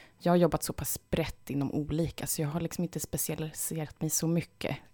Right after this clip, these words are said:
Eh, mest inom herr, men inte tillräckligt för att ta gesällen än.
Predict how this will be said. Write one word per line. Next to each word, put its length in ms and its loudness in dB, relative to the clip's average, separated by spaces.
Eh, 360 4
mest 460 4
inom 220 4
herr, 420 0
men 200 4
inte 180 0
tillräckligt 480 -4
för 120 -8
att 100 -12
ta 180 2
gesällen 520 -2
än. 200 -4